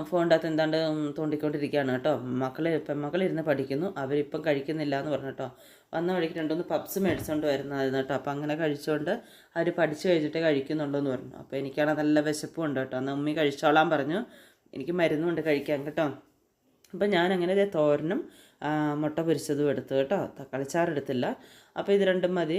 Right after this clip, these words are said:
ആ, അപ്പോൾ ദാ അങ്ങനെ ഞാൻ ചോറ് കഴിക്കാൻ പോവാണ് കേട്ടോ. അപ്പോൾ ഇന്നത്തെ വൈകിട്ടത്തെ അത്താഴം എന്ന് പറയുന്നത് കോവീസ് തോരനും മുട്ട പൊരിച്ചതുമാണ് കേട്ടോ.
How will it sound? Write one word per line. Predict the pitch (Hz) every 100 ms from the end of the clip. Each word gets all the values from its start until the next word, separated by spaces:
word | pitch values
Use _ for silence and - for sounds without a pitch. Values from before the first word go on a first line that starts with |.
| 208
ആ, | 151 139 139 135 135
അപ്പോൾ | 135 139
ദാ | 139
അങ്ങനെ | 139 135 139
ഞാൻ | 135
ചോറ് | 139 131 139
കഴിക്കാൻ | 143 127 147 143
പോവാണ് | 127 127
കേട്ടോ. | 123 131 - - -
അപ്പോൾ | 240 262
ഇന്നത്തെ | 233 220 233
വൈകിട്ടത്തെ | 226 196 190 196 214
അത്താഴം | 185 175 170
എന്ന് | 175 170
പറയുന്നത് | 170 262
കോവീസ് | 170 151 156
തോരനും | 151 143 160 196
മുട്ട | 139 135
പൊരിച്ചതുമാണ് | 139 135 - 127 127 123
കേട്ടോ. | 127 190